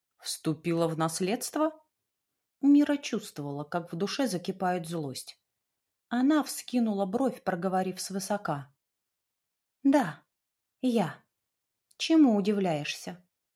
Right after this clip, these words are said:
Денис скривился. "Твоей самоуверенности. Развалишь проект Абашева через месяц, а нам с Николаем Ивановичем поднимать все с колен?"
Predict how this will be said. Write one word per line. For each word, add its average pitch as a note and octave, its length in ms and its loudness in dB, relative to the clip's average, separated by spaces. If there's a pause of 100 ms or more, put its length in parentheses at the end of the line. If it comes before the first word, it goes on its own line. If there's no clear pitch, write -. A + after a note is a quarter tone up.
(520)
Денис B3 540 4
скривился. E3 760 -2 (880)
"Твоей G3+ 440 6
самоуверенности. E3 1200 2 (640)
Развалишь G3 720 4
проект G3 440 2
Абашева G3+ 480 4
через G3 320 -2
месяц, - 600 -4 (460)
а G3+ 140 2
нам A#3+ 240 4
с - 120 -4
Николаем E3+ 600 4
Ивановичем D#3 600 0
поднимать F#3 520 0
все - 180 -6
с F#3+ 100 -6
колен?" B3+ 400 2